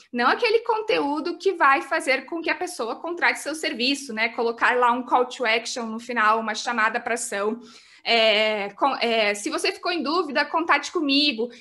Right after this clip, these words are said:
Isso você não pode fazer, mas você vai colocar lá no final do seu artigo o seu currículo, a sua foto, o seu e-mail,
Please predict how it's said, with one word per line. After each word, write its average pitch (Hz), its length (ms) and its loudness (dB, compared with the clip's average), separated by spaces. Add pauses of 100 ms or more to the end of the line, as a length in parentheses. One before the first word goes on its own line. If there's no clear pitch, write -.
Isso 311 180 -10
você 403 200 -2
não 349 140 -4
pode 339 260 0
fazer, 294 600 0 (140)
mas 415 220 2
você 415 200 0
vai 330 200 2
colocar 277 440 2
lá 262 120 0
no 262 120 -4
final 254 320 2
do 233 60 -8
seu 262 180 -4
artigo 240 640 -2 (280)
o 285 80 -6
seu 226 1040 6
currículo, 285 720 2
a 240 60 0
sua 294 180 2
foto, 262 560 2
o 247 40 -10
seu 311 200 -4
e-mail, 359 520 0